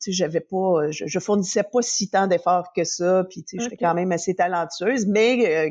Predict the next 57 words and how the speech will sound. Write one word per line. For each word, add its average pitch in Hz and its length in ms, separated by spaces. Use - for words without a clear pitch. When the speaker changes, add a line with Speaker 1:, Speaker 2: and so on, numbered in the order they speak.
Speaker 1:
quand 202 140
est 190 200
arrivé 175 300
les 180 180
Jeux 180 160
de 185 60
quatre-vingt-douze, 180 840
où 226 140
je 202 100
ne 175 100
me 175 120
suis - 160
pas 180 80
classée, 156 440
j'ai 214 120
réalisé 175 680
que 170 260
j'étais 156 320
dévastée 180 840
et 214 100
que 175 140
je 196 100
voulais 180 320
faire 180 220
les 165 100
Jeux 165 220
olympiques. 160 480
Alors, 160 240
ça - 100
a - 60
été 226 160
bénéfique. 190 500
Je - 60
pense 226 200
que 180 100
j'aurais, 165 340
euh, - 220
si - 260
j'avais 196 260
fait - 160
les 190 220
Jeux 190 200
de 196 60
quatre-vingt-douze, 180 1000
probablement 170 500
que 190 140
je - 80
serais 165 220
restée 160 320
sur, 160 300
sur - 200
le 151 80
même 180 240
pattern, 175 480
mais 190 180
là, 202 300
euh, 156 200